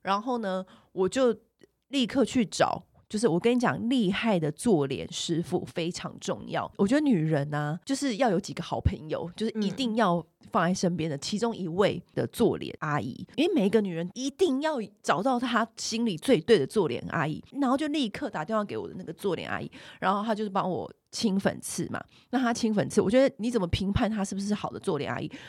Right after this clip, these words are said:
Speaker 1: 不会过度去挤压你的粉刺，
Speaker 2: 嗯。
Speaker 1: 她会有一种，他们做脸就是有一个挤痘痘都会有一个手势，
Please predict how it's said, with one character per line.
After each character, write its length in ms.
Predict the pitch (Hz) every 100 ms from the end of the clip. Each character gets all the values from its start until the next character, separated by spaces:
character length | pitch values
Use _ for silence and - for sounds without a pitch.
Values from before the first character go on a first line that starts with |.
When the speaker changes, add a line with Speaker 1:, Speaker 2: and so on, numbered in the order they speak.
| -
Speaker 1:
不 220 | 220 254
会 240 | 254 349 226
过 240 | 277 233
度 220 | 208 226
去 220 | 185 240 208
挤 320 | - - 101
压 180 | 165 190
你 140 | 156
的 100 | 123
粉 200 | - 185
刺， 260 | - - 135
Speaker 2:
嗯。 260 | 233 233 185
Speaker 1:
她 180 | 190 320
会 180 | 381 349
有 100 | 156
一 40 |
种， 220 | 165 143 - -
他 120 | 330
们 120 | 349
做 180 | 311 214
脸 120 | 143
就 80 | 196
是 80 | 247
有 100 | 139
一 40 |
个 160 | 139 90
挤 140 | - 156
痘 140 | 214
痘 100 | 202
都 80 | 196
会 120 | 233
有 60 | 139
一 40 |
个 80 | -
手 200 | - -
势， 260 | - - -